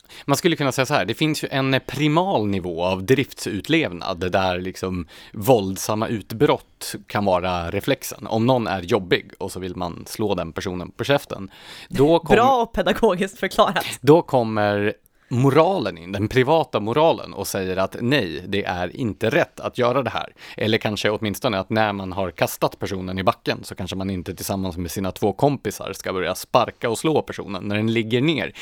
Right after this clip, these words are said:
Speaker 2: Det här
Speaker 1: Där
Speaker 2: är alltså kampen mellan detet och överjaget.
Speaker 1: Ja, som Freud skulle säga.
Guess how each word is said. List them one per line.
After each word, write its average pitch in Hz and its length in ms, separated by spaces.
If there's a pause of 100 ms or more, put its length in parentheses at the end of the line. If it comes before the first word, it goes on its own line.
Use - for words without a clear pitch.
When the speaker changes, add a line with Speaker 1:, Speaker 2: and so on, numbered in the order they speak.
(180)
Speaker 2:
Det 294 60
här 185 60
Speaker 1:
Där 202 80
Speaker 2:
är 151 40
alltså 190 160
kampen 196 420
mellan 175 280
detet 240 480
och - 200
överjaget. 147 640
Speaker 1:
Ja, 175 360 (380)
som 139 240
Freud 101 400
skulle 107 280
säga. 95 300